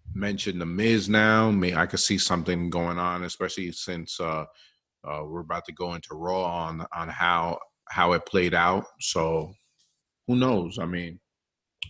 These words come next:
uh, I could see that, that happening, but I'm, I would probably be pretty annoyed with that. <laughs>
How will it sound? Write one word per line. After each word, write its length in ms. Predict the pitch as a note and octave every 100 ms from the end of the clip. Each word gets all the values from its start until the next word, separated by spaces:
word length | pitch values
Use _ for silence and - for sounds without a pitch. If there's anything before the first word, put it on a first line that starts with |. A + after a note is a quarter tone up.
| -
uh, 420 | F#2 F2+ F2 F2 - - _
I 80 | -
could 140 | - -
see 240 | - A2
that, 380 | G2+ A2+ A#2 - - _ _ _ - - _ _ _ _ -
that 220 | F2+ F#2
happening, 400 | F2+ G2 G2 G#2
but 80 | F2
I'm, 120 | E2 E2
I 80 | -
would 260 | G2+ A2 -
probably 380 | - A2+ A2+ A2
be 220 | F2 E2 F2
pretty 340 | - G#2+ F#2 E2+
annoyed 480 | D#2 D#2 D2+ F#2 F2+
with 160 | F#2 -
that. 1160 | - - - _ _ - - - - - F#3
<laughs> 60 | E3